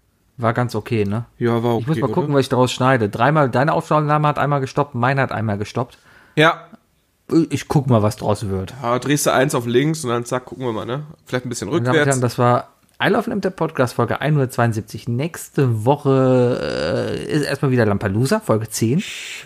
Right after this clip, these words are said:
Speaker 2: Jo.
Speaker 1: Ähm, dann mit, mit dem Matthias, weil der Bayern nicht da ist.
Speaker 2: Oh, jetzt haben wir,
Speaker 1: Darum.
Speaker 2: jetzt, jetzt, jetzt
Speaker 1: Da bin ich
Speaker 2: kommt
Speaker 1: echt
Speaker 2: Game
Speaker 1: gespannt
Speaker 2: two dazu.
Speaker 1: drauf. Ja, was sagst du denn, das, nur ein kurzes Thema, was sagst du denn dazu? Weil ich kann mir vorstellen, dass Matthias Zuschauer zieht.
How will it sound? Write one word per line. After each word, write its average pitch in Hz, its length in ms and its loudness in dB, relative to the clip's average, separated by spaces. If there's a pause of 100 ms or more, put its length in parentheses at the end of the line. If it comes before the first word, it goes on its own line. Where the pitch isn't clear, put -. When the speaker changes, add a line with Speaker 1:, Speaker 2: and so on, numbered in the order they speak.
Speaker 2:
Jo. 139 340 4 (220)
Speaker 1:
Ähm, 120 420 4 (180)
dann 143 380 2
mit, 127 340 2
mit 120 380 -2
dem 113 100 0
Matthias, 107 520 0
weil 101 80 0
der 98 80 -4
Bayern 98 260 -2
nicht - 160 -8
da 123 140 2
ist. - 60 -4
Speaker 2:
Oh, 117 120 0
jetzt 120 300 -6
haben 127 140 0
wir, - 120 -4
Speaker 1:
Darum. - 320 -6
Speaker 2:
jetzt, 131 220 2
jetzt, - 20 -14 (220)
jetzt 143 140 4
Speaker 1:
Da - 40 4
bin 143 80 6
ich 135 40 6
Speaker 2:
kommt 156 180 2
Speaker 1:
echt - 100 -4
Speaker 2:
Game 143 140 4
Speaker 1:
gespannt 143 280 0
Speaker 2:
two 110 60 0
dazu. - 160 -4
Speaker 1:
drauf. - 120 -12 (600)
Ja, 127 100 2
was 147 120 0
sagst 170 200 -2
du 147 60 2
denn, 120 60 -2
das, 165 180 0
nur 139 180 2
ein - 20 -2
kurzes 147 280 -2
Thema, 131 240 4
was 113 120 -2
sagst 131 220 -2
du 127 40 4
denn 117 40 0
dazu? 131 320 0
Weil 98 160 2
ich - 140 -6
kann - 180 0
mir 147 60 4
vorstellen, 143 460 -2
dass 117 160 -6
Matthias - 500 -6
Zuschauer - 520 -4
zieht. - 480 -10